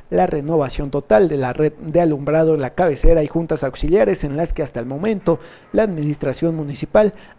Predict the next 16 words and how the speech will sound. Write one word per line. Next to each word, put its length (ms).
ha 140
invertido 540
alrededor 500
de 140
diez 240
millones 400
de 80
pesos 480
en 160
el 120
cambio 460
de 220
dos 180
mil 220
quinientas 540
lámparas 580